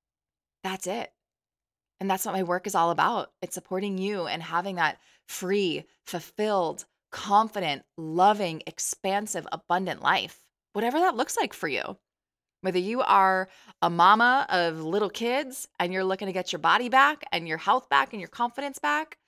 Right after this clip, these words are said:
whether you are a seven-figure business owner ready to have more impact and really take care of herself so you could have that deep connection with a partner, and whether you're somewhere in the middle.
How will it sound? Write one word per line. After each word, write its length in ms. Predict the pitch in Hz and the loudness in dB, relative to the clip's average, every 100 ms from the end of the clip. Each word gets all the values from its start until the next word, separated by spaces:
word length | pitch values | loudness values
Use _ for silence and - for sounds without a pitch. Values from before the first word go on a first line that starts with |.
| _ _ - | _ _ 0
whether 180 | 202 | 0
you 280 | 208 185 233 - | 2 -2 -4 0
are 260 | 220 214 - | 2 0 -2
a 180 | 202 196 | -2 -2
seven-figure 640 | - 190 220 226 220 165 | 0 -2 -2 -6 -6 -6
business 460 | 165 160 175 240 247 | -4 -4 -2 -6 -6
owner 440 | - 262 285 302 320 _ _ _ | -6 -4 -6 -8 -12 _ _ _
ready 260 | 175 214 226 | -2 0 0
to 60 | 214 | -2
have 220 | 190 180 | -4 -4
more 340 | 180 196 262 - | -4 0 0 0
impact 500 | 202 190 226 247 - | -4 -4 -2 -2 -2
and 140 | 190 | -6
really 180 | 202 214 | -4 -4
take 240 | 208 214 | -6 -8
care 220 | - 196 202 | -8 -6 -6
of 100 | 202 | -6
herself 420 | 175 - 175 233 | -6 -2 -2 -2
so 100 | 208 | -10
you 40 | |
could 100 | 196 | -12
have 400 | 190 180 175 208 | -10 -2 0 0
that 240 | 196 170 - _ _ - | 0 -6 -6 _ _ -10
deep 300 | 202 226 - | -8 -8 -8
connection 540 | 214 180 160 - 233 | -6 -4 -4 -4 -6
with 160 | 185 - | -8 -10
a 60 | |
partner, 580 | - 135 - 247 294 359 _ _ _ _ _ _ _ _ _ _ - | -4 -2 -2 -4 -8 -12 _ _ _ _ _ _ _ _ _ _ -10
and 80 | 226 | -6
whether 140 | 233 | -4
you're 120 | 277 294 | -2 -4
somewhere 360 | 302 294 302 | -4 -4 -4
in 100 | 302 | -6
the 60 | 302 | -6
middle. 460 | 285 349 - 196 | -4 -2 -2 -4